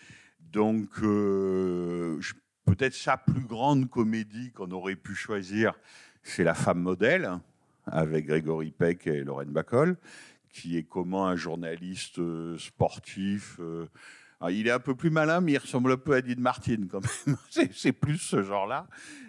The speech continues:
Euh, tombe, euh, tombe amoureux d'une rédactrice de mode, donc Lorraine Bacall. Parmi les musicals, alors ça, tout le monde est à peu près d'accord maintenant, parce que des, des films comme Un Américain à Paris, qui avaient été adorés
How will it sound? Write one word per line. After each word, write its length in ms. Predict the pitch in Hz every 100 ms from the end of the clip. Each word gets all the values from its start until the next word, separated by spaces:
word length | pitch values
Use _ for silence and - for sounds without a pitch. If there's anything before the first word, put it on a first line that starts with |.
| 160
Euh, 220 | - 92 95
tombe, 460 | - 120 117 110
euh, 260 | 104 101 95
tombe 300 | 95 101 101
amoureux 460 | 107 101 101 110
d'une 220 | 113 98 85
rédactrice 640 | 95 98 92 - 117 90
de 80 | 95
mode, 480 | 92 131 214 95 78 _ - - - -
donc 320 | 82 87 -
Lorraine 320 | 92 82 87
Bacall. 560 | 82 85 _ 147 190 175 - - _ _
Parmi 320 | 107 98 113 123
les 140 | 120
musicals, 800 | 113 117 104 113 - 127 127 120
alors 280 | 95 90 -
ça, 160 | 123
tout 140 | 113 110
le 80 | 107
monde 180 | 117
est 60 | 110
à 60 | 101
peu 180 | 107
près 160 | 104 120
d'accord 420 | 113 - 131 123
maintenant, 460 | 117 104 98 104 101
parce 180 | 95 -
que 80 |
des, 400 | 98 90 87 73 82 85
des 140 | 90 95
films 340 | - 120 113
comme 200 | 113 90
Un 120 | 95
Américain 560 | 98 95 95 95 107 101
à 60 |
Paris, 480 | 95 101 90 107 113
qui 200 | 107 -
avaient 280 | 82 80 87
été 280 | 87 - 92
adorés 520 | 90 92 95 101 110